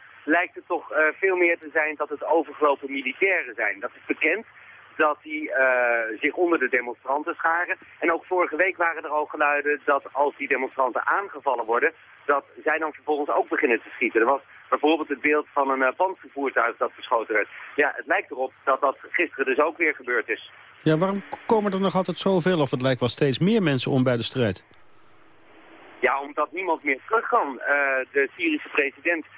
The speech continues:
Speaker 1: die kan moeilijk ophouden, want dat betekent dat hij er geweest is. Maar heel veel demonstranten denken hetzelfde. Op het moment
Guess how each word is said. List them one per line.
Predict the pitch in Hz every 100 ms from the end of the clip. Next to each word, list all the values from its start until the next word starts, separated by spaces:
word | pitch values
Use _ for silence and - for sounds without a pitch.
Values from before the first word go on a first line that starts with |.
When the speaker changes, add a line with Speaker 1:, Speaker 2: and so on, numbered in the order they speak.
| - -
Speaker 1:
die | 139
kan | 170 160
moeilijk | 170 160 190
ophouden, | 190 156 131
want | 127
dat | 123
betekent | 147 175 143 135
dat | 127 120
hij | 117
er | 117
geweest | 147 180 -
is. | 113
Maar | 156
heel | 151 190
veel | - 143
demonstranten | 139 131 127 165 170 -
denken | 135 127 120
hetzelfde. | 123 - 196 - 120
Op | 123
het | 127
moment | 143 143 139